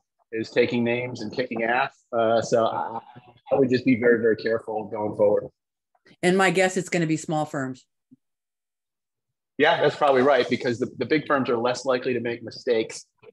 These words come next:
Speaker 1: Um, and, uh, because they have professional, uh, managers, law
Speaker 2: Mm-hmm.
Speaker 1: practice managers,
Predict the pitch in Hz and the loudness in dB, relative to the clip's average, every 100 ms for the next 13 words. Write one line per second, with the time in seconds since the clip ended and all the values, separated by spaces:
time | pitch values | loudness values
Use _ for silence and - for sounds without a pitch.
0 | _ 107 110 113 113 110 117 113 110 107 | _ -6 -2 0 0 0 -2 -2 -2 -2
1 | 107 110 110 110 107 - _ _ 117 123 | -2 -2 -2 -2 -4 -4 _ _ -12 -6
2 | 120 120 120 120 120 117 - 113 107 104 | 0 0 0 -2 0 0 0 0 0 -4
3 | - 107 104 104 104 104 113 113 110 110 | -6 -4 -2 -2 -2 -6 -12 -12 -14 -14
4 | - 110 113 120 117 110 104 107 104 107 | -14 -4 2 2 2 2 0 0 -4 -2
5 | 151 170 160 - 104 107 104 - 104 | 2 0 0 -8 -8 -8 -10 -14 -18